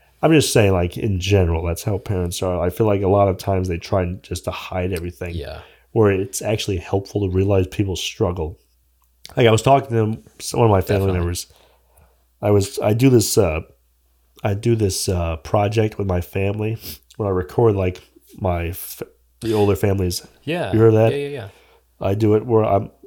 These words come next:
Speaker 1: I record their life story.
Speaker 2: Mm-hmm.
Speaker 1: And my grandma was telling me, she was like, "Oh, I wanna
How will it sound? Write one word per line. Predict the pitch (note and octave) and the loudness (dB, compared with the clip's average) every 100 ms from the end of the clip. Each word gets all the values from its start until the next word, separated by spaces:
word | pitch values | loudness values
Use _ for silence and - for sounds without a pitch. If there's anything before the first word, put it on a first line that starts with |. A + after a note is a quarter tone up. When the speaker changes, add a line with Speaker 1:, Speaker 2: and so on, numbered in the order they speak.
| - | -8
Speaker 1:
I | B3 G2+ | 0 2
record | G2 G2 - A#2+ | 2 0 2 4
their | G2+ F2 | 4 2
life | F2+ G2 F2+ | 4 2 2
story. | - - G#2+ E2+ D#2+ - - _ - | -4 2 4 4 0 -12 -20 _ -20
Speaker 2:
Mm-hmm. | G2+ F#2+ | -12 -4
Speaker 1:
And | G#2 | -2
my | F#2 | -2
grandma | E2+ A#2+ A#2 G#2+ | 0 0 2 2
was | F#2+ F2+ | 0 -2
telling | - G2 F2+ | -4 -2 -2
me, | F2 E2+ | -4 -6
she | - | -2
was | G#2 G2 | -2 0
like, | F#2 F#2+ | -2 0
"Oh, | A#2+ A2+ | 2 2
I | A2 | 0
wanna | A2+ G#2+ F2 F2 | 0 -2 -4 -6